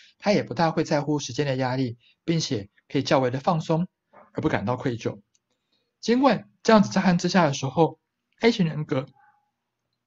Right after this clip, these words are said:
可能会有较为好的一种工作的绩效，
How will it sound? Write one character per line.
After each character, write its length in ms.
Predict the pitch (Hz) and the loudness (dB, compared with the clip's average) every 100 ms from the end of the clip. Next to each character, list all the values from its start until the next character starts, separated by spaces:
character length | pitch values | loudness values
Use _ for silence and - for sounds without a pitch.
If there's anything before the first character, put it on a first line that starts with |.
| _ | _
可 140 | - 127 | -4 0
能 260 | 127 160 - | 2 0 0
会 140 | 196 | 4
有 100 | 120 | 4
较 200 | 98 160 | 4 4
为 140 | 120 127 | 4 0
好 200 | - 87 | -6 -4
的 100 | 120 | -2
一 80 | |
种 160 | 131 104 | -2 -4
工 160 | 101 120 | -2 -2
作 100 | 117 | -2
的 100 | 101 | -4
绩 180 | - | -8
效， 320 | 113 120 92 | -8 -6 -8